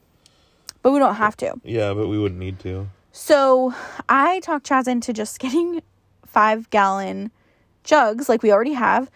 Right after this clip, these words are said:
Speaker 1: which are easy for him to just take out of the van and go fill up at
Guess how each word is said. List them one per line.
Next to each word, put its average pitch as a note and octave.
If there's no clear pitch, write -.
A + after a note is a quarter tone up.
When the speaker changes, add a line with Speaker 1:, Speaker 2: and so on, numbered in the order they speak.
Speaker 1:
which A3+
are A#3+
easy D4
for B3+
him G#3
to A3+
just F#3+
take G3+
out G#3+
of D4
the D#4+
van G#3+
and G3+
go G#3
fill C4
up C4+
at C#4